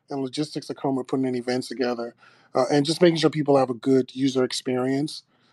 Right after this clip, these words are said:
Um, you know, there's a lot of stuff behind the scene that happens to make an event flow properly. And, you know, we're, we don't have the luxury of it's a couple of weeks away anymore. So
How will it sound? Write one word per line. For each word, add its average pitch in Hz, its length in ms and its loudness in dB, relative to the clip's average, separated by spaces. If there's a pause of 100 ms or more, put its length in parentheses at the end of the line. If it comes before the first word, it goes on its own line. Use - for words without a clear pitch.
(180)
Um, 127 440 2
you 147 100 -4
know, 127 260 -6
there's 147 160 -2
a 147 40 2
lot 160 160 8
of 160 60 0
stuff - 260 -2
behind 127 320 -6
the 123 60 -8
scene 131 460 -8 (500)
that 123 320 0 (120)
happens 156 720 -2
to 143 120 -6
make 143 220 -2
an 143 60 -2
event 139 400 -2 (100)
flow 143 340 2
properly. 160 640 -2 (580)
And, 135 520 -2
you 160 100 2
know, 139 260 0 (100)
we're, 143 260 4
we 151 120 4
don't 156 160 6
have 139 500 2 (440)
the 143 60 0
luxury 131 480 2
of 120 220 -6 (280)
it's 135 160 -6
a - 60 -4
couple 143 300 0
of 131 100 -6
weeks 139 220 -4
away 131 220 -4
anymore. 131 440 -4
So 127 360 -6